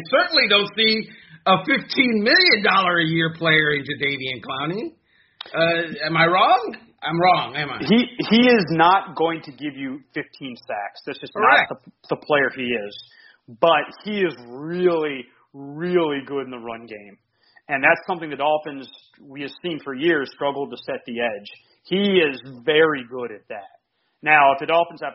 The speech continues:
Speaker 2: confidence that the edge defenders they have now are enough, no, he's not worth ten million dollars. He would be, like, the, the rotation of, the, the, the defensive line rotation of him,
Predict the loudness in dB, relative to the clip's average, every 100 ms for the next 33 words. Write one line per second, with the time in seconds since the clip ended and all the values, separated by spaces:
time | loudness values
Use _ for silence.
0 | -8 -8 -8 -14 -20 -16 -12 -14 -12 -12
1 | -10 -8 -8 -6 -6 -4 -2 -2 -2 -4
2 | -4 -4 -4 0 0 -2 -8 -6 -6 -8
3 | -18 -20 -20 _ _ -18 -16 -16 -20 -20
4 | _ _ _ _ -4 -2 0 -2 -4 -4
5 | -4 -6 _ _ 0 0 -2 -2 4 4
6 | 4 2 0 0 -4 -6 -8 _ _ _
7 | _ 0 2 0 -4 -4 -6 -2 -2 0
8 | 2 2 2 -4 -6 -8 -12 -12 -6 -6
9 | -4 -6